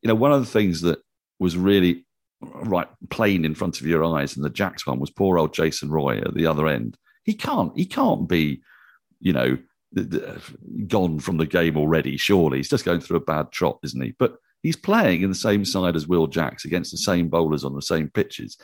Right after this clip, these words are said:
He's getting some horrendously good balls. He got a ripper from Garton the other day that most people would have struggled with. But nonetheless,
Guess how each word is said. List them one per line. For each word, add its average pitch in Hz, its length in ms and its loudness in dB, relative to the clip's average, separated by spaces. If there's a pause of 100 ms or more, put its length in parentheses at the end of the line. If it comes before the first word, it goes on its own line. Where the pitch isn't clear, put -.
(320)
He's 104 120 0
getting 113 220 0
some 90 200 -2
horrendously 90 800 0
good 76 180 0
balls. 73 320 0
He 82 80 -2
got - 100 0
a 76 60 0
ripper 92 280 0
from 71 240 -8
Garton 69 420 -2
the 65 100 -2
other 65 160 -4
day 62 380 -2 (160)
that 71 160 0 (440)
most 87 240 0
people - 220 -4
would 67 80 -4
have - 80 -8
struggled 55 360 -4
with. - 220 -6
But 110 120 -2
nonetheless, 127 520 2